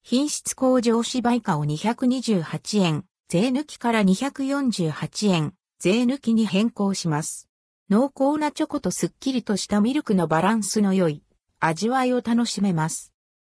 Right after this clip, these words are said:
価格は二百六十七点八四円、税込み。発売日は九月十六日。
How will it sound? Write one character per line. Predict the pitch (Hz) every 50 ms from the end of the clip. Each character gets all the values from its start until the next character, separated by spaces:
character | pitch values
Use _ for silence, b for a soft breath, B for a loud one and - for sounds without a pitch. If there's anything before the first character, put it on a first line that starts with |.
| _ _ _
価 | - 214 208
格 | - 277 277 - 262
は | 254 247 240
二 | 226 214 202
百 | - 254 277 - 285 277
六 | 285 269 - 285
十 | 262 247 285 285 277
七 | 269 269 254 240 247
点 | - - 208 190 165
八 | - - 165 160 - - 226 233
四 | 240 220 220 202 185
円、 | 170 156 147 139 - _ _ _ _ -
税 | - 160 165
込 | 214 - - 196
み。 | 190 185 180 - _ _ _ _ _ _ _ _ _
発 | _ - - 196 196 - 262 277
売 | 294 294 294 277
日 | 240 233
は | 196 170 -
九 | - - 262
月 | - 269 - - 165
十 | - - 170 208 240
六 | 226 214 202 - - 214
日。 | 202 196 190 - - - 160 143 -